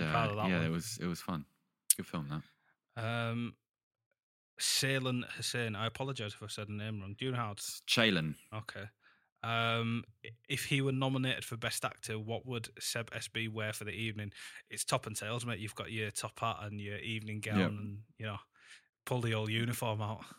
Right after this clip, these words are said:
Speaker 2: Yeah, got that in my cupboard.
Speaker 1: <laughs>
Speaker 2: Yep.
Speaker 1: Yeah, it probably
Speaker 2: Yep.
Speaker 1: still fits. Is it a bit snug these days?
Speaker 2: You know, I had to,
Speaker 1: <laughs> You
Speaker 2: uh,
Speaker 1: don't wear it
Speaker 2: no,
Speaker 1: about,
Speaker 2: I
Speaker 1: do you?
Speaker 2: haven't. I mean, I, my mother has it. I don't have it. Um, but I, um, I had to put it on a few years after,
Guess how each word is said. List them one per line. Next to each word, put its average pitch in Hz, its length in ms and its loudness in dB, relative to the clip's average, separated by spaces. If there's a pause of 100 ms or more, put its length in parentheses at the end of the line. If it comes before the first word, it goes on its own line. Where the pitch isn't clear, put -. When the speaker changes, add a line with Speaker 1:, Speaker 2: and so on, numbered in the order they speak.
(220)
Speaker 2:
Yeah, 101 300 8
got 95 160 6
that 87 120 4
in 87 60 4
my 85 100 4
cupboard. 87 360 2
Speaker 1:
<laughs> - 60 2
Speaker 2:
Yep. 147 200 6
Speaker 1:
Yeah, 117 160 8 (160)
it 143 120 4
probably 160 220 2
Speaker 2:
Yep. 101 100 4
Speaker 1:
still 123 120 2
fits. - 420 0
Is 123 180 -4
it 110 120 -2
a - 40 -10
bit 131 160 -2
snug 127 380 0
these 120 220 -6
days? 104 260 -10 (640)
Speaker 2:
You 113 160 10
know, 131 300 10
I 113 160 8
had 131 320 6 (100)
to, 143 80 6
Speaker 1:
<laughs> - 0 -
You 131 380 8 (360)
Speaker 2:
uh, 117 240 10
Speaker 1:
don't 135 220 8
wear 120 300 12
it - 20 10
Speaker 2:
no, 101 60 8
Speaker 1:
about, 127 120 6
Speaker 2:
I 113 100 10
Speaker 1:
do 113 60 10
you? 113 60 10
Speaker 2:
haven't. 117 300 8
I 113 160 6
mean, 113 160 8
I, 107 220 8
my 110 200 8
mother 95 240 6
has 73 200 -2
it. 80 140 -2
I 85 120 0
don't 73 160 -4
have 78 160 -6
it. - 100 -6 (140)
Um, 90 440 4
but 95 140 2
I, 92 240 6
um, 92 380 4 (1000)
I 101 400 6
had 107 220 2
to - 60 -6
put 110 140 2
it 107 60 2
on 95 280 6
a 85 60 2
few 95 220 2
years 90 380 6
after, 82 580 2